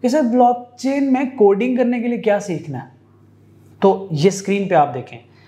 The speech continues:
इसमें आप सी प्लस प्लस में भी कर सकते हैं। Bitcoin जो बना हुआ, सी प्लस प्लस में बना हुआ है। आप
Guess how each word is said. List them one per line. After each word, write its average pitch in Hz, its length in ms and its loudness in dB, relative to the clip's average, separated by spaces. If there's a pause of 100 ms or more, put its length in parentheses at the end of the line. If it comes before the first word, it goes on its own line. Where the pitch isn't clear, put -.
(560)
इसमें 214 240 2
आप 247 80 4
सी 202 180 -2
प्लस 143 280 0
प्लस 131 280 -4
में 139 80 -2
भी 180 80 2
कर 202 160 0
सकते 214 300 -4
हैं। 190 120 0
Bitcoin 160 400 -2
जो 156 120 -2
बना 143 200 -4
हुआ, 165 240 0
सी 165 160 -4
प्लस 127 280 -6
प्लस 123 260 -8
में 156 100 -4
बना 160 200 0
हुआ 175 180 0
है। - 60 -2
आप - 240 -2